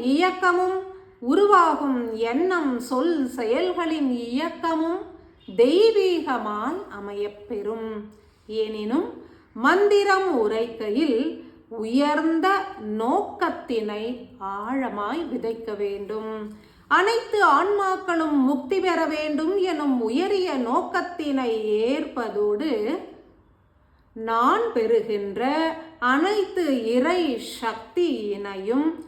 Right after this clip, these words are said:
என்னை சூழ்ந்துள்ள வெற்றிடத்தினில்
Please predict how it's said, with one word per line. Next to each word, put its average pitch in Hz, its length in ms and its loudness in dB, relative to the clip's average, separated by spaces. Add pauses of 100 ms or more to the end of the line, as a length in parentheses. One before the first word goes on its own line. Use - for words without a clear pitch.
(420)
என்னை 269 400 4 (180)
சூழ்ந்துள்ள 294 1000 4 (760)
வெற்றிடத்தினில் 285 1160 0